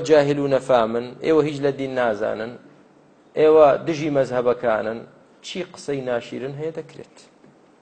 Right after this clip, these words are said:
ئەمانە هەمووی دەوترێ بە ئێمە. لەستم عەلا شەی. ڕۆژێک دێت، فەڵڵاهو یەحکومو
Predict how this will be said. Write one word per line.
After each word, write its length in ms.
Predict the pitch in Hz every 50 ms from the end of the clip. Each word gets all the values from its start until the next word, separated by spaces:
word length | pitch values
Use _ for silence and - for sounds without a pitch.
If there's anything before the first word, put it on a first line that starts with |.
| _ _ _ _ _ _ _ _ _ _ _ _ _ _ _ _ _ _
ئەمانە 260 | - 123 139 156 165 160
هەمووی 160 | 160 170 165 147
دەوترێ 280 | 143 139 139 139 135 120 98
بە 60 | 101 104
ئێمە. 180 | 101 98 90 - - - 127
لەستم 320 | 160 190 190 - - 208 196 196
عەلا 200 | 208 202 190 160 - -
شەی. 180 | 107 98 - - - - _ _ _ _ _ _ _ _ _ _ _ _ _ _ _ _ _ _ _ _ _ _ _ _ _ _ -
ڕۆژێک 340 | 143 151 135 123 135 127 113 110 120
دێت، 280 | 120 113 113 110 - - - - _ _ _ _
فەڵڵاهو 420 | 120 120 117 120 123 117 107 110 113 113
یەحکومو 340 | 110 - - _ 113 107 107